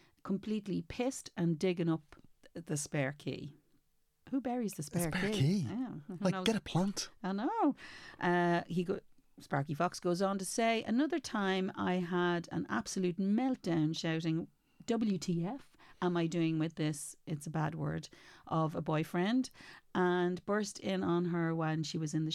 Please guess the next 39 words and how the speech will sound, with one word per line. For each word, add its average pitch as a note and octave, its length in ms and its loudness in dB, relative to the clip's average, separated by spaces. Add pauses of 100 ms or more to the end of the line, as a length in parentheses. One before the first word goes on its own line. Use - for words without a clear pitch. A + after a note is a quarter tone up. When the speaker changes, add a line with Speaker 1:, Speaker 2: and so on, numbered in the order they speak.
Speaker 1:
shower. E3 380 0 (380)
I D#3+ 120 0
love D3+ 280 2
her D#3+ 100 -2
to D#3+ 140 -8
bits. - 460 -8 (800)
I G#3 640 2
recently A3 580 2
moved D3+ 360 4
out F#3+ 260 0
to F#3 80 -6
save F3 320 0
for E3 120 -2
a E3 60 2
house G3 400 0
and F3 180 2
I E3+ 100 0
miss E3+ 220 2
her F3+ 80 -2
so E3 220 0
much. C#3+ 400 -2 (260)
We E3+ 160 0
plan E3+ 320 2
to E3 80 -4
be F3 80 -2
back D3+ 260 0
living D#3+ 280 2
together G3+ 480 0 (180)
and D#3+ 220 0
when D#3 180 2
we D3 140 4
are - 120 -6
old C#3+ 380 -4 (420)
and D#3 220 2
the D#3+ 60 0
husbands D3+ 500 -2
have D3+ 160 -8
died D3 340 2
off." - 460 -8